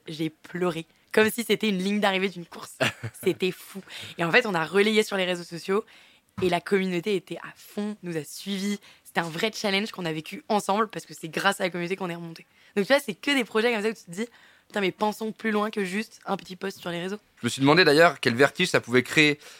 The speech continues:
Speaker 2: de se retrouver à la tête, euh, d'une trentaine, demain une cinquantaine et après-demain une centaine de personnes.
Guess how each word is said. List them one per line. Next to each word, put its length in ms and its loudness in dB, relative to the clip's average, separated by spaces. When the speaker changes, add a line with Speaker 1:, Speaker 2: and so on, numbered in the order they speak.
Speaker 2:
de 100 4
se 80 -12
retrouver 300 2
à 40 8
la 120 6
tête, 260 2
euh, 400 6
d'une 140 -4
trentaine, 480 2
demain 200 4
une 100 2
cinquantaine 560 4
et 40 4
après-demain 420 4
une 160 2
centaine 380 2
de 80 2
personnes. 460 2